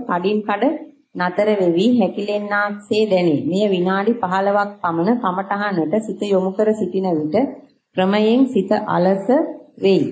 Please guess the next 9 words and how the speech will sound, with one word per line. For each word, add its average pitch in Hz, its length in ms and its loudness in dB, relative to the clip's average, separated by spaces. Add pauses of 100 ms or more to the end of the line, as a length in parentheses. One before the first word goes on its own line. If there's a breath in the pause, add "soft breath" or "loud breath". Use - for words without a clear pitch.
නොදැනීම 214 800 2
බාහිර 190 520 0
අරමුණු 190 540 0
වලට 160 400 0
සිත 185 300 -4
යොමු 190 340 2
වෙයි. 190 220 2 (500)
නැවතත් 190 400 2 (840)
මද 175 220 -2